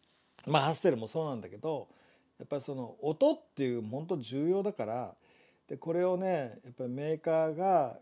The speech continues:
やっぱどこまでね、その音の重要性を考えてね、そのカメラの新しいそのね、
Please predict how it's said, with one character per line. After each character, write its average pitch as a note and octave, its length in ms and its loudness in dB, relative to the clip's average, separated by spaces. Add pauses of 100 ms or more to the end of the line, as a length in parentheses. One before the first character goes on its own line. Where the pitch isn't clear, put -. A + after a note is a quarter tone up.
(100)
や C3 60 -16
っ - 80 -18
ぱ B2+ 100 -6
ど C3+ 120 -4
こ F#3+ 120 -4
ま E3+ 140 2
で A2+ 120 -2
ね、 D3 360 -6 (180)
そ B2 60 -16
の A2 320 -14 (600)
音 C3 220 -2
の C#3+ 140 -2
重 C3+ 240 -2
要 D3 200 2
性 D#3 180 -2
を C#3+ 100 0
考 - 140 -12 (180)
え C#3+ 180 -2
て A2 160 -8
ね、 C3 300 -10 (400)
そ - 160 -12
の A2+ 240 -10 (600)
カ A#2+ 120 -10
メ B2 140 -4
ラ B2+ 140 -2
の A#2+ 200 -4
新 C3 260 -2
し B2+ 300 -6
い - 40 -6
そ - 120 -16
の G2+ 160 -14
ね、 A#2+ 300 -6